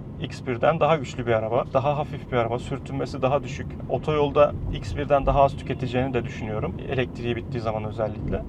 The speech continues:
Ama dediğim gibi bu çok keyifli bir şehir içi alternatifi olmuş. Fiyat bandında herhalde bunun daha geniş arabalar vardır.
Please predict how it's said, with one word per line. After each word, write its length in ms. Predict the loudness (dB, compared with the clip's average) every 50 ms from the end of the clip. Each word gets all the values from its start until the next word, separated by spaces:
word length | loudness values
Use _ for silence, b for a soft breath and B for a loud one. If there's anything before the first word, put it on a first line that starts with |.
| -4 0
Ama 220 | 2 2 2 2
dediğim 280 | 0 -2 0 0 -2 -2
gibi 260 | -2 -4 -6 -4 -2
bu 180 | 0 0 -2 -2 -2
çok 240 | 2 2 2 2 4
keyifli 400 | 2 2 2 2 2 2 2 4
bir 200 | 4 2 2 0
şehir 260 | -2 -2 0 0 0
içi 200 | 0 4 8 8
alternatifi 560 | 8 8 8 6 4 4 2 0 -4 -2 0
olmuş. 240 | 2 2 2 0 -4
Fiyat 460 | -6 -6 0 4 4 4 4 4 4
bandında 540 | 6 6 6 6 2 0 2 4 4 4 2 0 -2
herhalde 320 | 2 4 4 4 4 4 2
bunun 360 | 0 0 0 0 0 2 4
daha 180 | 6 6 6 6
geniş 280 | 4 4 2 4 6
arabalar 360 | 6 8 8 8 8 8 8
vardır. 300 | 8 6 4 2 2 -2